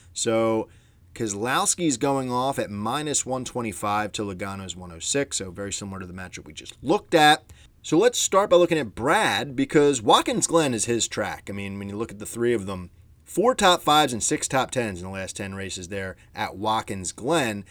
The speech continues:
And, you know, fifth at the Roval last year. So not only is he good at Watkins Glen, but last year, second race,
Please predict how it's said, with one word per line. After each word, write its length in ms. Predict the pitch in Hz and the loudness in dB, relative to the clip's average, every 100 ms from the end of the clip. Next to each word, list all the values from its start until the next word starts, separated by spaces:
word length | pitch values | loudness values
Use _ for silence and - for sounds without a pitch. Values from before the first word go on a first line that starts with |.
| - - | -20 -12
And, 640 | 147 151 156 156 156 151 - _ _ | -4 -2 0 -2 -2 -6 -12 _ _
you 100 | - | -2
know, 240 | 180 123 120 | 2 2 -2
fifth 340 | - - 247 277 | -6 4 4 4
at 100 | 208 | 0
the 120 | 131 | 4
Roval 400 | 123 147 101 85 | 8 8 6 -6
last 280 | 85 - - | -12 -12 -12
year. 200 | - - _ - | -14 -20 _ -6
So 460 | - 156 143 143 - _ | 4 6 6 2 -2 _
not 160 | 160 240 | -2 2
only 180 | 233 180 | 4 2
is 80 | |
he 100 | 139 | 2
good 180 | 139 151 | 2 2
at 80 | 147 | 2
Watkins 400 | 139 127 117 104 | 0 -2 -2 -6
Glen, 260 | 143 147 135 | -4 -4 -2
but 180 | 107 - - - - | -4 -4 -20 -16 -2
last 340 | 156 208 - | 0 0 0
year, 260 | 117 135 185 - - | 0 -2 -4 -12 -4
second 420 | - 156 147 113 | -2 -2 -4 -4
race, 400 | 135 151 - | -2 -2 -2